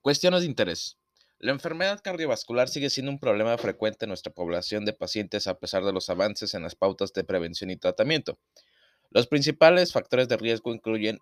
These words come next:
hipercolesterolemia, hipertensión, diabetes, obesidad y tabaquismo.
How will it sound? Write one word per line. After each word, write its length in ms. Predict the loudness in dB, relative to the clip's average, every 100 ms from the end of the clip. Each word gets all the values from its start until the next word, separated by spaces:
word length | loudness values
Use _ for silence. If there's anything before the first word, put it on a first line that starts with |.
| -4
hipercolesterolemia, 1200 | -4 -2 -4 -2 -4 -4 -2 2 2 0 -4 -4
hipertensión, 960 | -8 -4 -6 -6 -10 -6 -2 -4 -6 -8
diabetes, 600 | -4 2 0 0 -4 -4
obesidad 480 | -8 -8 0 0
y 80 | 2
tabaquismo. 640 | 2 2 2 0 -4 -8